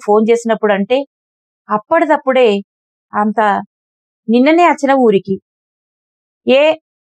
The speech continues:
జట్టన అటువో ఇటత్తా, నిద్రస్తే గైన్ దర్వాజా దగ్గరకేసి వండుకో నువ్వు." గైన్లకచ్చి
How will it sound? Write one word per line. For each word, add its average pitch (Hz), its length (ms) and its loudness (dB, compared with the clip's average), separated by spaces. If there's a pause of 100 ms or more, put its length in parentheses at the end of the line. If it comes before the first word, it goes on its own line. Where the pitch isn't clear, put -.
(140)
జట్టన 240 460 0
అటువో 254 420 0
ఇటత్తా, 247 480 0 (720)
నిద్రస్తే 233 680 0 (560)
గైన్ 294 220 2
దర్వాజా 302 320 2
దగ్గరకేసి 262 480 -2
వండుకో 233 300 0
నువ్వు." 185 280 -2 (1000)
గైన్లకచ్చి 226 760 0